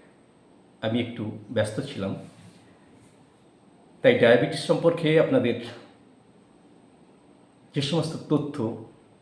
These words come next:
এবং ডায়াবেটিস অ্যাওয়ারনেস দেওয়ার থেকে বিরত ছিলাম। আজ আবার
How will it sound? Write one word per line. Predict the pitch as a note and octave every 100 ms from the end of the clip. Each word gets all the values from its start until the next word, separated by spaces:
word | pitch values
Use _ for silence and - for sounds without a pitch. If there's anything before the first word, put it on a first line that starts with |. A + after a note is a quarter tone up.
| _
এবং | B2+ A#2 A2+
ডায়াবেটিস | A#2 A#2 - C#3 - -
অ্যাওয়ারনেস | B2 B2+ E3+ A#2+ G2 - - - - _ _ _ _ _ _ _ _ _ _ - _ _ - _ _ _ _ _ _
দেওয়ার | C3+ A#2+ A#2+
থেকে | - A2 G#2+ G#2+ G#2 - - _ _ -
বিরত | G#2+ A#2 B2+ B2+ -
ছিলাম। | - F2 E2+ - _ _ _ _ _ - - _ _ - - _ _
আজ | - B2+ C3+
আবার | C3 B2+